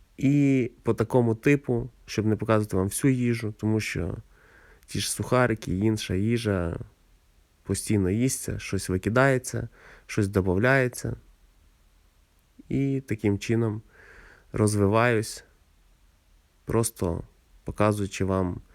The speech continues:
свої тренування, паралельно їжу, яку їм. Щоб ви приблизно хоча б знали,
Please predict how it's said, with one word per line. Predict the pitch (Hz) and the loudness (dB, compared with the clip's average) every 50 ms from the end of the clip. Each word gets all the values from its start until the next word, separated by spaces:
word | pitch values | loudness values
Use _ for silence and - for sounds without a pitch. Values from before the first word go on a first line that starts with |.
| - _ _ | -20 _ _
свої | - - - 104 101 95 95 | -18 -8 -2 0 2 2 2
тренування, | - - 101 98 104 104 107 120 127 135 143 147 143 135 131 127 131 - - | 2 4 4 6 6 4 4 4 4 4 4 4 2 2 0 -2 -4 -4 -2
паралельно | - 104 101 104 104 110 120 131 135 131 131 123 120 120 - - - _ - | 0 2 2 4 4 4 4 4 2 2 2 0 -2 -4 -8 -16 -20 _ -8
їжу, | - 107 113 135 139 135 127 | -4 0 2 2 2 4 4
яку | 104 95 85 - - 120 110 | 2 2 0 0 2 2 2
їм. | 104 104 104 95 82 55 - - _ _ - - - - - - - - _ _ _ _ _ - | 2 2 0 0 0 0 -2 -8 _ _ -20 -20 -20 -20 -20 -20 -20 -20 _ _ _ _ _ -20
Щоб | - - - - | -14 -8 -6 -6
ви | 107 107 113 117 117 113 113 110 107 101 95 98 104 110 101 - - _ _ | -2 2 2 4 4 4 4 4 2 2 2 0 -2 -4 -6 -8 -10 _ _
приблизно | - 110 107 113 120 131 131 120 113 110 101 | -2 0 2 4 6 6 6 6 4 2 -2
хоча | - 107 98 - 98 | 0 0 0 2 2
б | 92 - | 0 0
знали, | 104 110 123 131 139 139 135 127 123 131 | 0 2 4 4 4 4 2 0 -2 -6